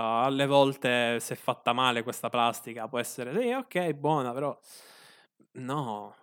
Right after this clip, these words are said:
Però la plastica è fatta da materiali che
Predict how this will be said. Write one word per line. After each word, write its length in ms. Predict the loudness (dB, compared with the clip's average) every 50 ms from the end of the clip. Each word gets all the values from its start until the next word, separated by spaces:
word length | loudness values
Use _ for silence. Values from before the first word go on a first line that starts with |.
| _ _
Però 300 | 2 2 2 2 0 -4 _
la 80 | -6 -2
plastica 400 | -2 -4 -4 -4 -4 -2 -2 -2
è 20 |
fatta 380 | -2 -4 -8 -8 -8 _ -8 -6
da 100 | -4 -4
materiali 680 | -4 -4 -4 -2 -2 -2 -2 -2 -2 -4 -4 -6 -10 -8
che 480 | -8 -6 -6 -4 -4 -4 -4 -6 -6